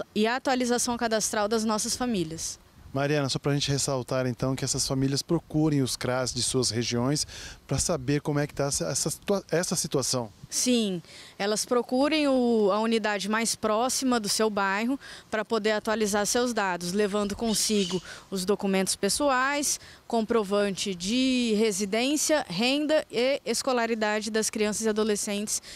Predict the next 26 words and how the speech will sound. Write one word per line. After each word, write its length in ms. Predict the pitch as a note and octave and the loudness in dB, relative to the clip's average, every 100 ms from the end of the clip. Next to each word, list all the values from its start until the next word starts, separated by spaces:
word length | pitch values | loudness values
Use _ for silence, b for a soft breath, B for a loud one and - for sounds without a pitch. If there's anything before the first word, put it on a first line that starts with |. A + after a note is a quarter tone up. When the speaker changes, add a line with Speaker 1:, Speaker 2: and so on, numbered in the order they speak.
| B | B
Speaker 1:
que 100 | - | -2
estão 240 | B3+ - A#3 | -2 0 0
matriculados 580 | A3+ A#3+ B3+ A#3 G3+ A3 | 0 0 0 0 2 2
na 120 | G#3 | 2
rede 260 | G#3 G3+ | 2 2
de 80 | G3+ | 0
ensino. 440 | B3 - D#3+ D#3+ D#3+ - - | 0 -2 -6 -8 -12 -18 -12
Speaker 2:
Tá 140 | - C3 | -4 -2
certo, 340 | - B2+ - | 2 0 0
Mariana, 300 | B2+ B2 C#3 | 0 2 2
obrigado 280 | C3 C3 B2+ | 2 0 0
pelas 260 | B2+ A#2+ A#2+ | 0 0 -2
informações. 840 | A2+ C3 B2+ B2 - F#3+ A#3+ F#3+ | -2 -2 0 -2 0 0 0 0
Então 280 | E3+ E3 D#3+ | -2 -2 -2
tá 140 | D#3+ | 0
aí, 100 | C#3+ | 0
então, 280 | C#3+ D#3+ F#3+ B B B B | 0 -2 -2 B B B B
não 220 | C#3+ F#3 | 0 2
existe 320 | F3+ E3+ - | 2 0 0
um 80 | G3+ | -2
prazo 640 | - F3+ D#3 D3+ D#3 D#3+ F#3+ | -2 -2 0 0 -2 -2 -2
final, 500 | A#3+ A3 F3 E3 G3 | 0 2 2 2 2
mas 280 | G3 F3+ | 2 2
essas 260 | F3+ E3+ F3+ | 0 -2 -2
famílias 380 | F3+ D#3+ E3+ - | 0 2 0 0
precisam 600 | F#3 - E3 D#3+ E3+ | 0 0 0 0 0